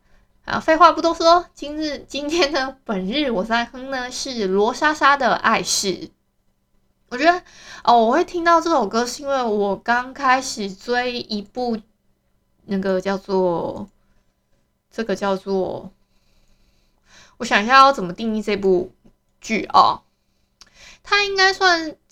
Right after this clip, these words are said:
嗯，好啦，先把它归类在一般的电视剧好了。这样，诶，它这样算，它这是偶像剧吗？好，好，不管，那就说先算偶像剧好了，因为它，我在维基上面查到资料，它是说它是属于偶像剧，好，那就标成偶像剧。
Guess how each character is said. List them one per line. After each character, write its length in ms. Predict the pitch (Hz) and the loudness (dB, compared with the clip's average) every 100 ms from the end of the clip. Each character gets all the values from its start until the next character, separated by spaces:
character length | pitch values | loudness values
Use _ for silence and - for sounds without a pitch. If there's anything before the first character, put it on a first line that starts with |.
| - | -4
嗯， 460 | 226 220 214 214 233 | -2 0 -4 -6 2
好 120 | 214 | 6
啦， 140 | 208 | 6
先 180 | 214 339 | 4 2
把 140 | 311 220 | 6 6
它 60 | |
归 180 | 226 247 | 6 0
类 140 | 254 | 2
在 260 | 233 214 - - | 2 0 0 -12
一 80 | 240 | 0
般 140 | 220 | 2
的 60 | 190 | 2
电 180 | 196 | 0
视 100 | 196 | -2
剧 180 | 190 185 | -6 -8
好 200 | 180 - | -8 -8
了。 160 | 202 226 | -10 -10
这 80 | - | -4
样， 160 | 214 190 _ _ - | -4 -4 _ _ -12
诶， 260 | 202 233 _ _ _ - _ _ | -10 -10 _ _ _ -20 _ _
它 60 | - | -16
这 100 | - | -10
样 100 | 330 | -10
算， 280 | 302 330 277 | -2 -2 -2
它 160 | - 330 | -6 -8
这 220 | 339 330 | -6 -8
是 80 | 339 | -8
偶 220 | - 208 | -6 -6
像 260 | 247 254 | -6 -10
剧 180 | 254 254 | -12 -10
吗？ 300 | 226 202 196 - _ _ _ _ _ _ | -6 -4 -6 -10 _ _ _ _ _ _
好， 380 | - 214 - _ _ _ _ _ _ _ _ | 0 2 2 _ _ _ _ _ _ _ _
好， 140 | - | -4
不 100 | 226 | -2
管， 220 | 311 254 208 | 4 4 4
那 100 | 302 | 0
就 160 | 330 | 0
说 240 | 311 - 311 | -4 -6 -6
先 240 | - 285 | -4 -2
算 120 | 311 | 0
偶 100 | 214 | 0
像 160 | 190 233 | 0 -2
剧 100 | 247 | 0
好 140 | 196 | 2
了， 80 | 208 | 2
因 80 | 294 | 0
为 80 | 320 | -2
它， 320 | 302 294 285 | 0 0 -2
我 180 | - 202 | -4 -4
在 160 | 202 294 | -2 0
维 120 | 226 | 0
基 120 | 214 | -2
上 160 | 240 254 | -4 -8
面 100 | 247 | -6
查 160 | 233 | -4
到 160 | 196 226 | 0 0
资 80 | 202 | 0
料， 160 | 214 | 0
它 140 | 214 208 | 0 -4
是 100 | 208 | -6
说 180 | 208 196 | -8 -6
它 160 | 196 | -6
是 120 | 190 | -8
属 160 | 196 - | -12 -16
于 80 | 147 | -18
偶 100 | 156 | -16
像 240 | 190 180 | -10 -10
剧， 240 | 185 - 180 | -10 -14 -10
好， 160 | 190 185 | -10 -8
那 80 | |
就 100 | 208 | -12
标 200 | 214 208 | -6 -6
成 160 | 214 196 | -6 -8
偶 60 | - | -16
像 220 | - 170 | -14 -14
剧。 240 | - 185 | -14 -18